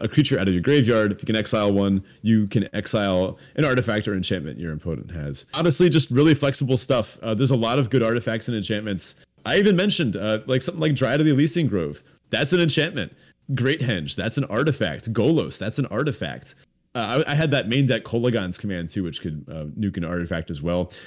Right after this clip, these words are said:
I found all this stuff pretty great, just really solid to have in my deck. There were many times when I was extremely happy to have them. Th-, there's some high impact, uh, artifacts and enchantments in the format, and y-, you can main deck like a Reclamation Sage if you're playing green.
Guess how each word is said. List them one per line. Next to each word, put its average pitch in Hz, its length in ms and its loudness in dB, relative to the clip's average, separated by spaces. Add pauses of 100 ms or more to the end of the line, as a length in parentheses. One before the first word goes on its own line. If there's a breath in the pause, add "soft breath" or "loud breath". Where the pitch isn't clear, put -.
(120 loud breath)
I 135 80 0
found 214 180 4
all 214 40 4
this 175 100 6
stuff 170 240 0
pretty 160 200 4
great, 131 440 0
just - 180 -4
really 117 280 4
solid 107 380 0
to 104 60 0
have 104 220 0
in 110 80 2
my 95 120 0
deck. 101 420 -4 (280 loud breath)
There 120 140 2
were 131 80 4
many 120 220 4
times 117 400 0
when 107 80 0
I 104 100 2
was 104 380 0 (100)
extremely 127 540 2
happy 123 260 4
to 110 100 4
have 113 200 0
them. 80 160 -2 (240 soft breath)
Th-, - 100 -8
there's 123 240 2
some 127 140 2
high 120 220 0
impact, 113 520 0
uh, 95 220 0 (240 loud breath)
artifacts 110 440 -2
and 110 60 -6
enchantments 98 380 -6
in 101 40 -2
the 87 60 -4
format, 117 480 -2
and 87 340 -2 (400 loud breath)
y-, 131 140 -6
you 165 140 4
can 196 180 4
main 165 280 4
deck 151 180 2
like 131 100 4
a 127 60 4
Reclamation 117 500 2
Sage 78 220 -2
if - 20 -12
you're 78 80 -8
playing 82 280 -2
green. 82 260 -2